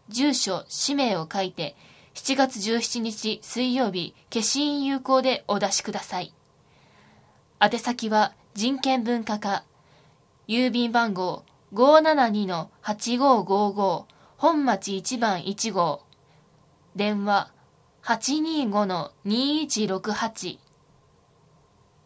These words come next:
平和のバラ写真展。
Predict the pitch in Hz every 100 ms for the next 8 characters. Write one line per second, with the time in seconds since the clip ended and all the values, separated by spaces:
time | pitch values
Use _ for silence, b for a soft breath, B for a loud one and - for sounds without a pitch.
0 | _ _ _ _ _ _ _ _ _ _
1 | _ _ _ _ _ _ - 233 285 302
2 | 294 294 240 247 254 - - 208 - 240
3 | 214 190 175